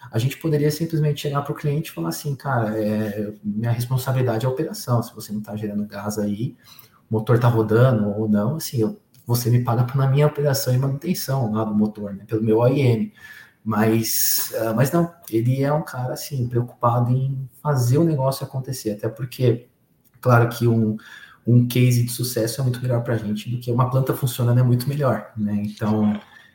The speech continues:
Isso eu achei muito legal, cara. Achei de uma hombridade, assim, muito bacana dele. E, e aí, claro, que aí aprendi muito estando com ele lá no campo do gás, às vezes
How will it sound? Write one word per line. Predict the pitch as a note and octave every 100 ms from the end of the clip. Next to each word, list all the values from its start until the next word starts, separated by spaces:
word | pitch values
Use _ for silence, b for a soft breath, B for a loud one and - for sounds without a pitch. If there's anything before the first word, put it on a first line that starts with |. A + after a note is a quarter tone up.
| _
Isso | - - B2 A#2+
eu | C#3
achei | - C3
muito | C3 C3 -
legal, | B2+ G#2+ F#2+
cara. | - -
Achei | - G#2+
de | G#2+
uma | A2+
hombridade, | A2+ A#2 A2+ G#2 G#2 A2
assim, | A#2+ - A2
muito | G#2+ A2 A#2+ A#2
bacana | G#2+ - - A2+ G#2
dele. | G#2 G#2+ B2+ C#3+ _
E, | A2 G#2 G#2
e | A2
aí, | A2+
claro, | B2 D3 B2
que | - A2+
aí | A2
aprendi | - D#3 D3+ C3
muito | D#3+ C#3 -
estando | - D3 E3
com | - C3+
ele | D3+
lá | D3+ B2 - - -
no | C3+ D#3
campo | - F3+ F3
do | E3+
gás, | C3+ C#3 F#3 - C3+
às | B2
vezes | C3+ D3 - -